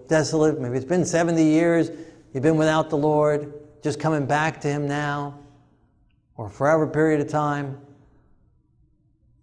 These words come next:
And you feel guilty for the past. You feel remorse for the mistakes you made. God is having mercy on you. He has sent his Son to die for you.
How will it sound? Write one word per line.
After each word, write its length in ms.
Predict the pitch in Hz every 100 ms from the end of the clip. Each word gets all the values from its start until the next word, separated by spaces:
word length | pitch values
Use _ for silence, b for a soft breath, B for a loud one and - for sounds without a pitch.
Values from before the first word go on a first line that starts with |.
| _ _ _ _ _ _ _ _
And 100 | 127
you 60 | 131
feel 180 | 165 156
guilty 380 | 139 160 156 156
for 140 | 156
the 100 | 131
past. 600 | 143 151 147 143 - - - _ _ _ _ _ -
You 60 |
feel 200 | - 175
remorse 480 | 156 139 151 165 151
for 140 | - 151
the 60 |
mistakes 440 | 139 - 165 156 165
you 60 |
made. 540 | 151 147 131 113 110 - - _ _ _ _ _ _ _ _ _ -
God 180 | 143
is 60 | 139
having 300 | 139 127 120
mercy 400 | 139 139 - 127
on 240 | 113 107
you. 200 | 95 98 - - _ _ _ _ _ _ _
He 100 | 131
has 140 | 120
sent 220 | 156 147
his 180 | 147 135
Son 340 | - 139 123 113
to 100 | 123
die 260 | 131 131
for 180 | 123 117
you. 220 | 104 87